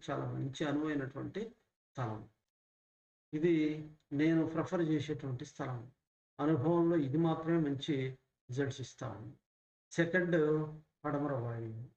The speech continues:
రెండవది. మూడవది అంటే ఇక్కడ వేస్తుంటాం. ఇది మోడర్న్ వాస్తు.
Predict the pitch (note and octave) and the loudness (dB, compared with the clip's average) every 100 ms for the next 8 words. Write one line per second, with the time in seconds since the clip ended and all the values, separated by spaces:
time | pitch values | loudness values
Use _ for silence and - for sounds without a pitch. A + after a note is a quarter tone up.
0 | _ _ C#3+ C#3+ C3+ A2+ A2 - - _ | _ _ -2 0 2 2 0 -8 -18 _
1 | _ _ _ _ _ _ _ - D#3+ G3 | _ _ _ _ _ _ _ 0 2 4
2 | G3 G3 F3+ F#3 D#3+ E3 D#3+ - _ - | 4 4 4 4 4 4 0 -6 _ -6
3 | F3 F3 F3+ E3+ D#3+ C3+ C3 - B2 - | -4 2 2 4 2 2 -2 -6 -10 -10
4 | B2+ - _ _ _ _ _ _ _ _ | -12 -16 _ _ _ _ _ _ _ _
5 | _ _ _ - D3+ D#3+ D3+ D3 C3 B2+ | _ _ _ -4 2 2 4 2 2 0
6 | A#2+ A#2+ - - | 0 -4 -8 -18